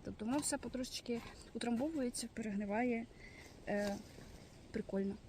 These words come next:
Ну, не зна-, не думаю, що в мене на осінь буде компост, вряд ли він буде вже готовий, але на наступну весну вже точно буде в мене і яма, і свій компост.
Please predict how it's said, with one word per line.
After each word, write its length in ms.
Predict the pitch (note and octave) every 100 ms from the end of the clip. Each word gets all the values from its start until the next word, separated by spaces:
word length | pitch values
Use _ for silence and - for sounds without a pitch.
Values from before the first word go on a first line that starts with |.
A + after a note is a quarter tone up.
| - - - -
Ну, 120 | G#3+
не 120 | A#3+
зна-, 200 | A3 G#3+
не 120 | D4
думаю, 260 | C#4 A3+ G#3
що 140 | -
в 40 | G#3
мене 140 | G3
на 80 | A3
осінь 280 | F4 B3 G3+
буде 160 | G3
компост, 440 | - F#3+ F#3 F#3 F#3+
вряд 160 | F#3+
ли 60 | F#3
він 60 |
буде 180 | F#3+ F#3
вже 140 | F#3 F#3+
готовий, 420 | G#3 D#4 C#4+ -
але 200 | G3+ G#3
на 140 | G#3 F#3+
наступну 440 | F#3+ - G#3 G3+
весну 400 | G#3 D4+ - C#4 - - - - - - - G#3
вже 140 | G3+
точно 240 | G#3 -
буде 280 | G#3 G3 F#3+ - -
в 40 |
мене 180 | F#3+ F3+
і 60 | F#3+
яма, 340 | G3+ C#4+ C4 B3
і 120 | F#3+
свій 160 | F#3+ G#3+
компост. 360 | G3+ F#3 F#3+